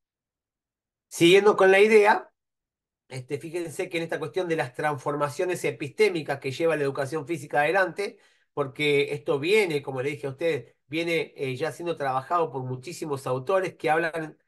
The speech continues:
de que, eh, esta cuestión del cuerpo, eh, pareciera ser que es una cuestión en disputa, ¿no? O que fue durante muchos años una cuestión en disputa, donde, eh, corrientes como la positivista o la, eh,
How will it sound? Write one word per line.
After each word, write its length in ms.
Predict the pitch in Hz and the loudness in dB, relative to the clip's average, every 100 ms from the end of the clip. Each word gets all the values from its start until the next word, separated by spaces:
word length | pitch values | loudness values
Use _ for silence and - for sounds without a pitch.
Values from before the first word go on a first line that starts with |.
| _ | _
de 280 | 135 143 135 | -2 2 2
que, 380 | 143 139 127 - _ | 2 0 0 -8 _
eh, 160 | 147 143 | -8 -6
esta 220 | 160 160 | -4 -6
cuestión 300 | 143 147 175 | -6 -8 -6
del 300 | 165 151 135 | -4 -4 -4
cuerpo, 680 | - 208 175 139 170 185 - _ _ - | 2 2 2 -2 -4 -4 -4 _ _ -6
eh, 520 | 139 139 139 139 123 | 0 2 2 0 -4
pareciera 420 | - 143 139 190 175 | -6 -4 -4 -4 -4
ser 180 | 190 | -6
que 80 | 170 | -8
es 100 | 165 | -10
una 140 | 180 151 | -8 -8
cuestión 280 | 143 175 | -8 -8
en 140 | 175 156 | -8 -8
disputa, 640 | 135 - 165 127 113 113 - _ - | -10 -10 -8 -8 -8 -10 -12 _ -4
¿no? 200 | 156 185 | 0 0
O 240 | 185 131 | 0 -4
que 140 | 147 | -2
fue 480 | 127 - 214 180 139 | -4 2 4 4 2
durante 340 | 131 139 135 139 | 0 -4 -4 -6
muchos 360 | 165 165 165 | -6 -8 -6
años 260 | 175 180 - | -4 -4 -6
una 160 | 156 143 | -8 -8
cuestión 260 | 135 165 | -6 -6
en 120 | 175 | -4
disputa, 600 | 185 180 208 185 190 208 - - _ _ | -4 -6 -4 -2 0 0 -2 -20 _ _
donde, 640 | - 170 196 190 175 151 - | 0 0 2 2 4 2 -2
eh, 420 | 151 143 139 135 - 127 | 0 4 2 0 -10 -6
corrientes 500 | 147 139 175 175 - | -4 -2 -4 -6 -8
como 200 | 147 139 | -4 -2
la 160 | 131 | -2
positivista 720 | 139 135 139 143 160 165 156 | -4 -6 -8 -6 -6 -4 -2
o 20 | |
la, 240 | 135 131 127 | -2 -4 -6
eh, 320 | 135 123 123 | -6 -6 -6